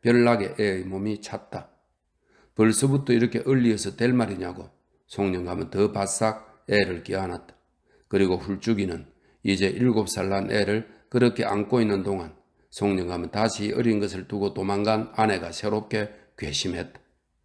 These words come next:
아내와 함께 여드름 많던 조수가 떠올랐다.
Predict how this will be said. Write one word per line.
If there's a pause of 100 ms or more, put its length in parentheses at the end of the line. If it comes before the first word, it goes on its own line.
(340)
아내와
함께
여드름
많던 (120)
조수가
떠올랐다.